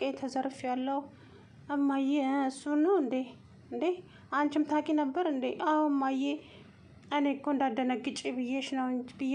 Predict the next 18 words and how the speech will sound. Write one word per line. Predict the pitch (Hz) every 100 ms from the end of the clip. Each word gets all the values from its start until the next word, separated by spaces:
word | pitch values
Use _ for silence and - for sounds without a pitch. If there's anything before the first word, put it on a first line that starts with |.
| 269
ነው | 262
እንጂ | 254 262
ዝም | 262 262
ያልኩሽ፣ | 254 254 294 285
ወርቁ | 254 254 262
ከጠፋ | 240 262 - 247
ቆየ።» | 226 247 247 254
«ምን?» | 320 440 440 - - - - - - - - - -
«አዎ | 339 302
እማዬ፣ | 262 247 247 247 262 -
ይዛን | 262 262 254 226
ቀን | 240
አንቺ | 240 247
የተመታሽ | 262 262 233 233 247 240
ቀን | - 226
ነው | 226
ወርቁም | 226 220 - 226
የጠፋው።» | 220 - - 240